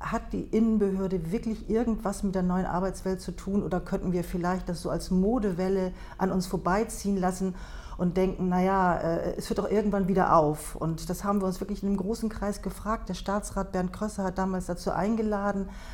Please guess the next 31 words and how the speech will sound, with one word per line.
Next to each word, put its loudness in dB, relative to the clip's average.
Und, 6
äh, 4
wir 6
haben 4
natürlich 0
sehr 2
schnell 0
festgestellt, 0
das -2
ist -6
eine 2
gesellschaftliche 0
Bewegung 2
und 0
wir 2
sind -4
Teil 0
der 0
Gesellschaft. -4
Wir -2
können 0
gar 2
nicht -4
sagen, -2
äh, -4
das -4
ist -8
eine 0
Modewelle, -2
geht -6
vorbei. -6